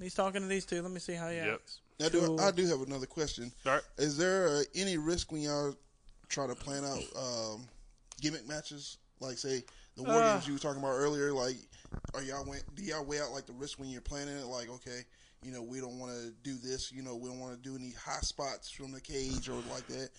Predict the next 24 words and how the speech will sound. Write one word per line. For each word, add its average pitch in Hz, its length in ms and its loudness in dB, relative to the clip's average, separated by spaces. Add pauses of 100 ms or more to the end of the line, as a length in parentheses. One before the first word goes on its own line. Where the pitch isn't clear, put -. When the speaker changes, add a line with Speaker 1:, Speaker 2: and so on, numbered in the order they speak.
(300)
Speaker 3:
or 131 300 2
even, 135 220 2
Speaker 2:
Uh, 208 280 12
Speaker 3:
like, 123 120 6
uh, 139 40 10
Speaker 2:
I 151 60 10
mean, 165 160 10
Speaker 3:
death 160 100 10
Speaker 2:
we 190 100 10
Speaker 3:
matches 190 120 8
and 208 80 8
Speaker 2:
usually, 175 220 10
Speaker 3:
stuff 135 160 8
Speaker 2:
yeah, 135 60 10
we 143 40 8
Speaker 3:
like 180 100 8
that. 202 60 6
Speaker 2:
usually 175 280 4
leave 135 220 0
it 120 60 2
up 117 140 4
to - 100 -14
the 110 80 -4
guys, 107 480 -2